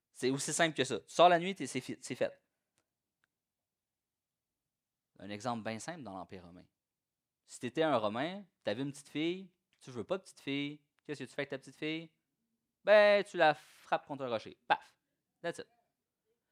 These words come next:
Nous, on fait, « C'est terrible. » C'est, hon-, hon-, honnêtement, on dit, « C'est, c'est impossible. » On, co-, comment quelqu'un peut faire ça ? Il faut réaliser que le christianisme, au travers ses guerres saintes,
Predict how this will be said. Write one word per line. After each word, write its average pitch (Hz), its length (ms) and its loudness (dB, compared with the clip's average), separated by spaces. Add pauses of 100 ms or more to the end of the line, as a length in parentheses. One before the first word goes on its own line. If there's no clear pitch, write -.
(240)
Nous, 180 280 -2 (360)
on 127 120 -6
fait, « 190 260 6
C'est - 340 -8
terrible. » 147 720 2 (760)
C'est, - 200 -4 (360)
hon-, 139 220 2
hon-, 139 160 0
honnêtement, 190 460 4
on 123 60 0
dit, « - 140 -10
C'est, 117 240 -4
c'est 120 140 2
impossible. » 123 420 -2
On, 95 100 -10 (300)
co-, - 180 2
comment 151 280 2
quelqu'un 147 360 -4
peut 123 140 -8
faire 98 280 -2
ça ? 180 280 -8 (1400)
Il 107 80 -12
faut - 120 -10
réaliser 151 300 -2
que 175 100 -8
le 117 100 -2
christianisme, - 840 -10 (120)
au 120 140 -8
travers 147 680 -2
ses - 240 -8
guerres 117 440 -2 (280)
saintes, - 600 -8